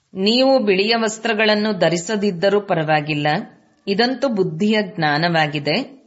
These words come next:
ನಾವು ಆತ್ಮಗಳಾಗಿದ್ದೇವೆ. ತಂದೆಯನ್ನು ನೆನಪು ಮಾಡಬೇಕಾಗಿದೆ. ಇದರಿಂದಲೇ ತುಕ್ಕು ಕಳೆಯುವುದು ಮತ್ತು ನಾವು ಸತೋಪ್ರಧಾನರಾಗಿ ಬಿಡುತ್ತೇವೆ. ಎಲ್ಲರೂ ಹಿಂತಿರುಗಿ ಹೋಗಬೇಕು. ಕೆಲವರು ಯೋಗ ಬಲದಿಂದ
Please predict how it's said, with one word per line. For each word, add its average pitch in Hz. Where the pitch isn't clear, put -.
ನಾವು 196
ಆತ್ಮಗಳಾಗಿದ್ದೇವೆ. 147
ತಂದೆಯನ್ನು 214
ನೆನಪು 156
ಮಾಡಬೇಕಾಗಿದೆ. 151
ಇದರಿಂದಲೇ 240
ತುಕ್ಕು 196
ಕಳೆಯುವುದು 156
ಮತ್ತು 233
ನಾವು 208
ಸತೋಪ್ರಧಾನರಾಗಿ 175
ಬಿಡುತ್ತೇವೆ. 151
ಎಲ್ಲರೂ 214
ಹಿಂತಿರುಗಿ 196
ಹೋಗಬೇಕು. 160
ಕೆಲವರು 208
ಯೋಗ 185
ಬಲದಿಂದ 196